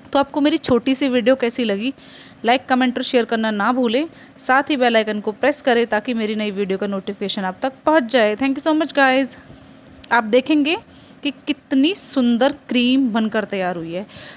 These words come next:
तो guys, इस remedy में मैंने जितने भी products डाले हैं वो normal हमारे पास होते हैं। तो जैसे जैसे मैं इस cream को mix करूँगी बहुत ही अच्छा texture बनता हुआ जाएगा।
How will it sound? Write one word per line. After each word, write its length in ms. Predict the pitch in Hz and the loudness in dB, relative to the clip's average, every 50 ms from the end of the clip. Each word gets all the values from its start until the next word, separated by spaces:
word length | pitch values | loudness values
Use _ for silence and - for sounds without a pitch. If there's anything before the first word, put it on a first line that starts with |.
| - - | -6 -4
तो 80 | - 262 | -2 2
guys, 260 | 262 285 330 - - - | 2 2 2 0 -2 -4
इस 160 | 330 311 - | -4 -2 0
remedy 320 | 330 311 285 277 277 254 262 | 0 2 2 2 2 2 0
में 100 | 262 269 | 0 0
मैंने 200 | 254 254 269 269 | 0 0 0 0
जितने 360 | 214 - 247 240 247 247 254 | -2 -2 -4 -4 -2 -2 -2
भी 140 | 233 247 285 | -2 -2 -4
products 520 | 277 - 240 233 220 214 240 233 - - 220 | -4 -2 -2 0 0 0 -2 -2 -4 -8 -4
डाले 300 | 190 208 196 202 214 240 | 0 0 0 0 0 -2
हैं 320 | 240 240 226 233 269 285 - - - - - - - - - - | -2 -2 -2 -2 -2 -4 -6 -12 -20 -20 -20 -20 -20 -20 -10 -4
वो 80 | 226 247 | -2 0
normal 380 | 240 240 220 220 220 233 254 254 | 2 2 2 2 2 2 2 2
हमारे 220 | 247 226 208 208 | 0 0 -2 -2
पास 280 | - - 254 254 - - | -2 -2 -2 -2 -4 -6
होते 320 | - - 226 226 - 262 | -6 -6 -4 -2 0 0
हैं। 280 | 262 262 254 262 311 - - - - - - - - | 0 2 2 0 -2 -4 -6 -12 -18 -18 -18 -10 -8
तो 180 | - 226 220 214 | -6 -4 -4 -2
जैसे 260 | 196 185 240 247 302 | -2 0 0 0 0
जैसे 220 | 269 294 285 - 311 | 0 0 0 2 2
मैं 120 | 294 311 | 2 2
इस 80 | - - | 0 -2
cream 220 | - 269 277 269 | -2 -2 0 0
को 120 | 262 320 262 | 0 0 0
mix 280 | 233 254 262 - - | 0 0 -2 -2 -4
करूँगी 380 | - 294 262 240 240 220 254 254 | -2 0 0 0 0 0 -2 -4
बहुत 580 | 214 - - 202 208 214 233 226 240 247 - | -4 -8 -14 -10 -4 -2 0 0 0 0 0
ही 60 | 285 277 | 0 0
अच्छा 280 | 262 254 - - 262 | 0 -2 -4 -4 -4
texture 420 | 254 - 247 233 - - - 254 214 | -4 -4 -4 -6 -4 -2 -2 -2 -2
बनता 300 | 202 208 214 208 - 254 | -2 -4 -4 -2 -2 -2
हुआ 180 | 247 220 226 | -2 -2 -2
जाएगा। 380 | 214 214 202 190 190 233 339 | -2 -2 -2 -2 -2 -4 -6